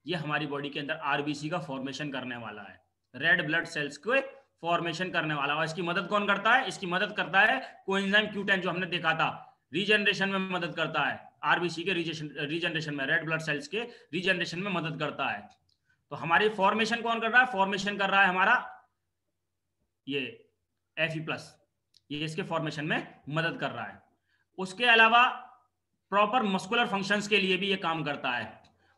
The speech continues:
Muscles कब काम करेंगे बढ़िया से? जब उनको बढ़िया से, अ, blood मिलेगा। Blood कब मिलेगा? जब हमारे आरबीसी strong होंगे, जब हमारे आरबीसी strong होंगे, जब उनको जरूरत है हमारे एफ ई प्लस की।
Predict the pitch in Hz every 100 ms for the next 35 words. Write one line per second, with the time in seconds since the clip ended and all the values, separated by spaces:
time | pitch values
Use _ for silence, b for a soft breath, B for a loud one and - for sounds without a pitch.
0 | 147 175 214 220 - 208 208 208 208 214
1 | 214 214 185 196 196 196 185 180 220 220
2 | 175 170 170 160 226 262 B B 147 156
3 | 151 214 196 190 175 156 170 202 202 208
4 | 214 220 214 202 190 208 175 190 196 190
5 | 196 - - 185 180 156 147 - B -
6 | 156 156 160 165 160 175 165 185 - 180
7 | 175 175 196 185 185 156 156 156 160 160
8 | 139 143 202 262 - - - 156 147 135
9 | 127 117 98